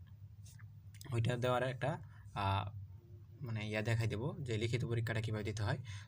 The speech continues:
তো আমরা তো জানি কি আমাদের লিখিত পরীক্ষা সবসময় মনে রাখবা যে ভাইয়া যারা, আহ, একেবারেই বোঝো না তাদের জন্য কিন্তু পেপার ভার্সনও একটা মানে পাঠাই,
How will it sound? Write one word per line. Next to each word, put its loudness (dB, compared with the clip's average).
তো 0
আমরা 2
তো -2
জানি 6
কি 2
আমাদের 6
লিখিত 2
পরীক্ষা 0
সবসময় 0
মনে 2
রাখবা 4
যে 0
ভাইয়া 2
যারা, 4
আহ, 0
একেবারেই 6
বোঝো 4
না 4
তাদের 4
জন্য 2
কিন্তু 0
পেপার 2
ভার্সনও 2
একটা 2
মানে 4
পাঠাই, 2